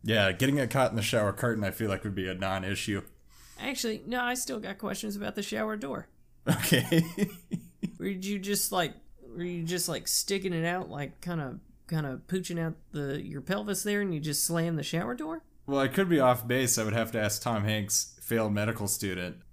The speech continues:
Speaker 1: But I believe this is a real thing, Sam, that people can often break their penis. And I believe shower doors are a pretty common symptom
Speaker 2: You
Speaker 1: or causer of the symptoms.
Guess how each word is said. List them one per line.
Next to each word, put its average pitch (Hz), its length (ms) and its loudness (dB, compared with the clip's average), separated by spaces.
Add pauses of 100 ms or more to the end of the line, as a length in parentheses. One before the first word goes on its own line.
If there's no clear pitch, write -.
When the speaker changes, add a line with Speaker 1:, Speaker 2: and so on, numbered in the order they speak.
Speaker 1:
But 117 100 4
I 117 60 6
believe 131 320 4
this 302 220 4
is 110 100 2
a 113 80 0
real 117 220 2
thing, 139 260 0
Sam, 90 300 -2
that 85 160 -8
people 95 260 -4
can 87 220 -6
often 85 480 -8
break 90 400 -6 (640)
their 85 140 -4
penis. 95 640 -4 (540)
And 85 220 -6
I 82 120 -4
believe 90 320 -4
shower 87 280 -2
doors 87 260 -2
are 85 120 -4
a 82 60 -8
pretty 90 300 -4
common 85 520 -6 (440)
symptom 90 500 -2
Speaker 2:
You 90 120 -4 (220)
Speaker 1:
or 85 200 -4
causer 92 540 -2
of 87 140 -6
the 85 80 -6
symptoms. 90 560 -6